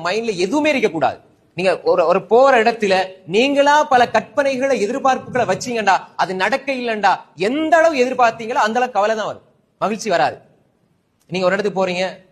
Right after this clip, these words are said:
உதாரணத்துக்கு ஒரு இடத்துக்கு போறீங்க, அப்ப உங்களோட ரொம்ப நேசத்துக்குரியவர்கள் அங்க இருக்கிறாங்க. நீங்க போற பொழுதே மனசுல எல்லாம், "நான் போனா எல்லாரும் எழும்பி அப்படியே என்னை கட்டி பிடிப்பாங்க, முஆனகா செய்வாங்க, என்னோட பேசுவாங்க,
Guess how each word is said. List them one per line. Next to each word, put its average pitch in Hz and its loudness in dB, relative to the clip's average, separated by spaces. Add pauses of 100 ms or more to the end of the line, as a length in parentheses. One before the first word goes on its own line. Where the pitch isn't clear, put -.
(220)
உதாரணத்துக்கு 156 0
ஒரு 175 0
இடத்துக்கு 202 -2
போறீங்க, 175 -2 (480)
அப்ப 196 0 (300)
உங்களோட 226 2
ரொம்ப 262 2
நேசத்துக்குரியவர்கள் 247 2
அங்க 208 -2
இருக்கிறாங்க. 180 -2 (420)
நீங்க 226 2
போற 277 4
பொழுதே 254 2
மனசுல 233 0
எல்லாம், 220 0 (200)
"நான் 170 0
போனா 196 0
எல்லாரும் 208 -2
எழும்பி 208 -2
அப்படியே 196 -2 (180)
என்னை 190 -4
கட்டி 190 0
பிடிப்பாங்க, 196 -4
முஆனகா 220 2
செய்வாங்க, 196 -2 (280)
என்னோட 214 0
பேசுவாங்க, 220 0